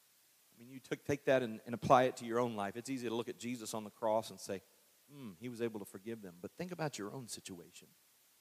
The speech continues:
and the offense or the hurt or the negative things that have been said, the negative things that have happened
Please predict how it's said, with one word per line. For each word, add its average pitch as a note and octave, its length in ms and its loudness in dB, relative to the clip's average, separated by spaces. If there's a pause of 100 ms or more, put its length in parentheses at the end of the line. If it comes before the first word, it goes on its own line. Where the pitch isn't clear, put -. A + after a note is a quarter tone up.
(560)
and G#2+ 140 -10
the G#2 60 -4
offense B2 580 0
or G2+ 60 -2
the F#2+ 80 -4
hurt A#2+ 420 0
or G2+ 60 -14
the F2+ 80 -14
negative A#2 260 -2 (160)
things A#2 220 -4
that G#2+ 100 0
have F#2+ 60 -2
been G2+ 160 -6
said, G#2+ 480 2 (880)
the G2+ 80 -12
negative B2 320 4
things A#2+ 240 0
that G#2+ 60 0
have F2+ 100 -8
happened A2+ 500 -4